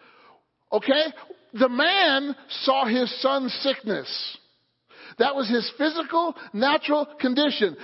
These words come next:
His son was sick. He was near death, but he couldn't see the healing. And Jesus said, "Go, your son lives." What evidence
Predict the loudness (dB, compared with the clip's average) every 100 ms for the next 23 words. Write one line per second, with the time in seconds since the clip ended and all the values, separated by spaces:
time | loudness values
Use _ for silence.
0 | -2 -2 2 0 2 -2 0 2 2 0
1 | -10 -10 -2 0 0 2 0 4 2 2
2 | 0 -4 -14 -4 0 2 0 0 0 0
3 | -4 -2 0 -2 -4 -4 -8 -14 -20 _
4 | _ _ _ _ _ _ _ _ _ -20
5 | -20 -4 0 0 2 2 2 0 -4 0
6 | 2 4 2 -4 -14 -18 -2 2 4 4
7 | 2 -2 -8 -4 -4 0 0 2 2 2
8 | 0 -4 -12 -12 -16 -6 0 2 4 2
9 | 2 0 4 4 4 -2 -10